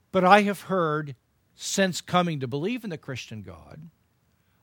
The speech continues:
I have heard good arguments for why I should believe in him, and I've heard bad arguments for why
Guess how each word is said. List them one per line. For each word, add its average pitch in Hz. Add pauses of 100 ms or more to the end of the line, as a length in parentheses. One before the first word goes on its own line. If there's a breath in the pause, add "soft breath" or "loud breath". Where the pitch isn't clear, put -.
I 165
have 180
heard 143
good 185
arguments 156
for 135
why 165
I 156
should 139
believe 117
in 110
him, 123 (720 soft breath)
and 170
I've 185
heard 175
bad 220
arguments 123 (280)
for 147
why 123